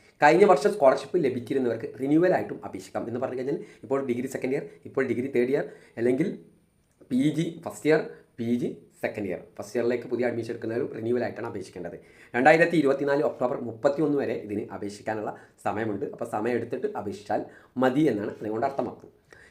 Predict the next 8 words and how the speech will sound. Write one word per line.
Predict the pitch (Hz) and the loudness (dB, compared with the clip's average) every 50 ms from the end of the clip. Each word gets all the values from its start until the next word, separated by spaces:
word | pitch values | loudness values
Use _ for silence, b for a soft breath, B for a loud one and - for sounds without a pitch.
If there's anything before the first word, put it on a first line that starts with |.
| B 170 | B 4
ഇതിന് | 185 214 - - - - - - | 4 4 4 0 -6 -14 -4 0
പ്ലസ് | - 175 170 - - | 2 2 2 0 0
ടുവിൽ | - 214 214 - - - 151 | 2 4 4 4 2 2 0
എൺപത് | 165 175 180 180 208 208 208 - - | 2 2 2 2 2 2 0 0 0
പെർസെൻറ്റേജ് | 135 127 123 - - 117 117 120 127 127 - 110 95 | 0 0 0 0 -2 -2 0 0 0 0 -2 -8 -8
മാർക്കാണ് | 92 98 101 - 101 104 123 - 131 | -8 -10 -10 -8 -8 -8 -8 -6 -8
വേണ്ടത്. | 104 90 82 - - - - 110 | -8 -8 -8 -10 -12 -10 -8 -8
എൺപത് | 107 110 110 123 120 | -6 -6 -6 -6 -6